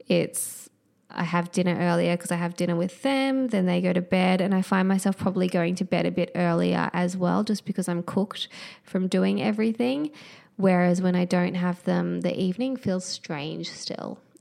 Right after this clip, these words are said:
It still feels very, very strange. So I'll kind of potter a bit. For example, it's quarter to eight now, and this is the second podcast I've recorded this evening.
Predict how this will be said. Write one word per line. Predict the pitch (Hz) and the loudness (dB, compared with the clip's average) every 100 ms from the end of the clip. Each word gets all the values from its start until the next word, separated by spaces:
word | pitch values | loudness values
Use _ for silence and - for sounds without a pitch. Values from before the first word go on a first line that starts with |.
| - | -16
It | - | -14
still | - - 185 | -10 -4 -4
feels | 190 - 180 180 175 | -4 -2 0 0 -4
very, | 156 160 165 | -6 -4 -4
very | 165 98 185 | -4 -6 -6
strange. | - - 208 214 220 220 | -8 -6 -4 -2 -2 -4
So | - 190 | -2 0
I'll | 185 | -2
kind | - 175 170 | -4 -4 -4
of | 175 | -4
potter | - 190 185 185 - | -2 0 0 0 0
a | |
bit. | 185 185 180 - - - - - - - | 0 0 0 -2 -10 -16 -18 -20 -20 -6
For | - | -2
example, | 175 180 170 170 185 175 175 | 0 2 0 0 0 0 0
it's | 175 170 | -2 -4
quarter | - - 175 170 | -8 -2 0 0
to | 175 - | -4 -6
eight | 170 165 - | -2 -2 -2
now, | 190 185 180 180 180 - | -2 0 2 0 -2 -4
and | 175 | -4
this | 185 | -4
is | 202 | -6
the | - | -8
second | 202 - 196 175 180 | -6 -6 -4 -4 -4
podcast | - 160 170 - 190 196 | -4 -4 -4 -6 -4 -4
I've | 185 185 | -4 -4
recorded | 180 - 185 180 180 | -8 -4 -2 -2 -2
this | 190 - | -6 -4
evening. | 185 185 202 226 262 | -2 -2 -2 -2 -4